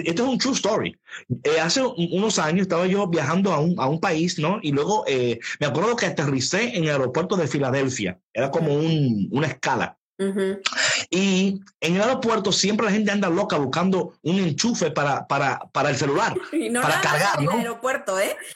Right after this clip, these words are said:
Speaker 1: No, no,
Speaker 2: Ahorita
Speaker 1: pero
Speaker 2: en todos
Speaker 1: mucho
Speaker 2: los
Speaker 1: más en,
Speaker 2: lugares.
Speaker 1: pero mucho más en el aeropuerto. Eso, eso es, óyeme, porque es limitado.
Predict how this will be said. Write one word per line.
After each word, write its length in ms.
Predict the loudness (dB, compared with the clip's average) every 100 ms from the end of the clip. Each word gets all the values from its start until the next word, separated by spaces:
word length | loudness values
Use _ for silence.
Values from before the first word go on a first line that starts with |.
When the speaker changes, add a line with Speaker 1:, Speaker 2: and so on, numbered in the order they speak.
| -2
Speaker 1:
No, 160 | 2
no, 80 | 2
Speaker 2:
Ahorita 160 | 2 2
Speaker 1:
pero 120 | 2
Speaker 2:
en 60 |
todos 140 | 2 2
Speaker 1:
mucho 120 | 2
Speaker 2:
los 80 | 2
Speaker 1:
más 140 | 4 2
en, 20 | 0
Speaker 2:
lugares. 140 | 0
Speaker 1:
pero 220 | 0 2 2
mucho 420 | 2 2 2 2
más 140 | 2
en 60 | 2
el 60 |
aeropuerto. 480 | 2 2 0 0 -2
Eso, 340 | 0 0 0 0
eso 360 | 0 2 2 2
es, 580 | 2 2 2 0 -4 _ _ _ _ -2
óyeme, 480 | 0 2 2 0
porque 300 | 0 0 0
es 80 | 2
limitado. 640 | 2 2 2 2 0 -2